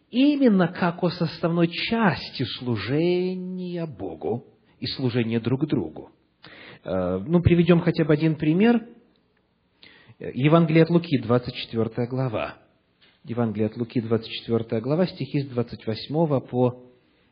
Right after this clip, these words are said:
тридцать пятый. Луки, двадцать четвертая глава, стихи с двадцать восьмого по тридцать пятый. «И приблизились они к тому селению, в которое шли, и он показывал им вид, что хочет идти далее.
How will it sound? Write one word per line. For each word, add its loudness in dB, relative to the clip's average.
тридцать -4
пятый. -6
Луки, -6
двадцать -8
четвертая -8
глава, -2
стихи -10
с -20
двадцать -12
восьмого -8
по -12
тридцать -18
пятый. -16
«И 2
приблизились 4
они 0
к -10
тому 0
селению, 0
в -14
которое -6
шли, -2
и 2
он 6
показывал 2
им -2
вид, 0
что -4
хочет 0
идти 0
далее. 0